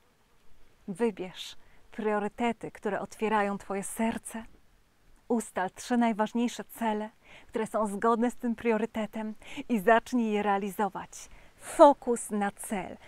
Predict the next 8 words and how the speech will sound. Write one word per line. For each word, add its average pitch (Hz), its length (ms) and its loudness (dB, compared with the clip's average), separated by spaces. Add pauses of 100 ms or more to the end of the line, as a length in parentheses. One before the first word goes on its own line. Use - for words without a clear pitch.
(260)
koncentracja 214 1500 0 (920)
to 196 120 -8
najważniejsze. 185 840 -8 (1500)
Jeżeli 196 640 0 (100)
skoncentrujesz 214 760 -6
całą 233 300 2
Twoją 202 360 -4
energię 190 600 -6